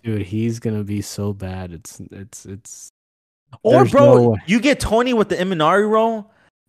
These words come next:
Speaker 2: and Bobby Green's legs. Like, I don't think Bobby Green has any, any groundwork, any ground game. You get him on the
Speaker 1: I don't
Speaker 2: floor.
Speaker 1: think Tony Ferguson does either.
Speaker 2: Tony Ferguson is a, is a
Speaker 1: A
Speaker 2: jiu-jitsu
Speaker 1: shell
Speaker 2: black
Speaker 1: of
Speaker 2: belt
Speaker 1: himself.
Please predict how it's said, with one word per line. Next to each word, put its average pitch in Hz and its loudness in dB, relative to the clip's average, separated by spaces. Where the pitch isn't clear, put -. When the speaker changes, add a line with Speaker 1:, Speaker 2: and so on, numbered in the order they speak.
Speaker 2:
and 143 0
Bobby 180 2
Green's 175 -8
legs. 156 -2
Like, 147 -6
I 196 2
don't 180 -2
think 135 -6
Bobby 127 0
Green 117 -12
has 107 -6
any, 101 -12
any 104 -12
groundwork, 82 -14
any 107 -12
ground 85 -12
game. 58 -16
You 117 -8
get 151 0
him 143 -6
on 127 -4
the 104 -6
Speaker 1:
I 113 -8
don't 123 2
Speaker 2:
floor. 165 4
Speaker 1:
think - -12
Tony 127 0
Ferguson 120 -2
does 104 -4
either. 95 -8
Speaker 2:
Tony 403 2
Ferguson 277 0
is 196 -2
a, 147 -2
is 147 -4
a 135 0
Speaker 1:
A 110 -6
Speaker 2:
jiu-jitsu 139 -4
Speaker 1:
shell 139 4
Speaker 2:
black - 4
Speaker 1:
of 233 0
Speaker 2:
belt 190 4
Speaker 1:
himself. 190 -6